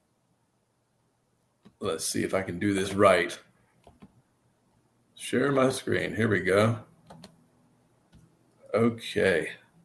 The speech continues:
So in Second Peter one, <clears throat> can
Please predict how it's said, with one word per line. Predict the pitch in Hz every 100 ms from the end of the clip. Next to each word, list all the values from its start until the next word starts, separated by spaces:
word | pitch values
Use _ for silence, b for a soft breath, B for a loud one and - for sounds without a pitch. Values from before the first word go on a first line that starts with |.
| - - - - _ _ _ _ _ _ _ _ _ _ - - _ _ _ _
So | - 151 127 117 110
in | 151 143
Second | - 175 160 123 -
Peter | 147 139 120
one, | 117 117 95 92 87 - _ - -
<clears throat> | _ _ _ -
can | - - - - - 175 131 95